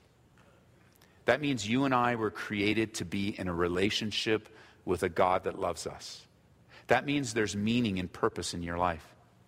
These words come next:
That means that God has what we would call a will and a purpose for you. You were created for him. There's no more thrilling truth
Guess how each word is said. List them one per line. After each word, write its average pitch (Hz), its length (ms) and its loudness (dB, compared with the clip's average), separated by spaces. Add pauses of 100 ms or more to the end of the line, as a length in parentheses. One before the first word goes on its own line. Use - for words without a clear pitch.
(500)
That 120 180 6
means 143 220 0
that 110 160 0
God 113 220 6
has 107 520 0 (220)
what 98 180 0
we 120 140 4
would 117 160 0
call 98 340 2
a 98 140 0
will 92 800 0
and 95 100 -4
a 87 80 -2
purpose - 480 -2
for - 160 -12
you. 78 200 -14 (360)
You 135 140 2
were 147 80 4
created 127 480 2
for 127 320 0
him. 90 260 -6 (640)
There's 123 180 2
no 151 160 4
more 170 220 4
thrilling 156 560 0
truth 110 580 -2